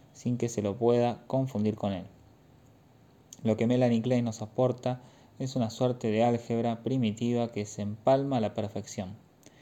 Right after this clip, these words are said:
Cabe decirlo con lo que intentamos poner de relieve bajo el nombre de función del significante. Lo que con o sin razón Melanie Klein nos describe,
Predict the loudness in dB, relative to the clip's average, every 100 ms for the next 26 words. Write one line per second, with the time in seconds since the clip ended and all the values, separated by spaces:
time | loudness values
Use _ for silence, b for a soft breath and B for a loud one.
0 | B B 0 4 4 2 4 4 4 0
1 | -2 -4 -2 -2 -4 -2 -2 2 2 2
2 | 0 -2 0 0 0 0 0 2 2 0
3 | -2 -2 0 2 0 0 -2 -2 -4 -2
4 | 0 0 2 0 0 -2 -2 -4 -10 -10
5 | -12 -16 b b b b b b b 0
6 | 0 2 0 6 6 6 -2 -6 -8 -2
7 | -2 0 -2 0 2 2 2 2 0 0
8 | 0 2 0 -2 -2 2 4 4 0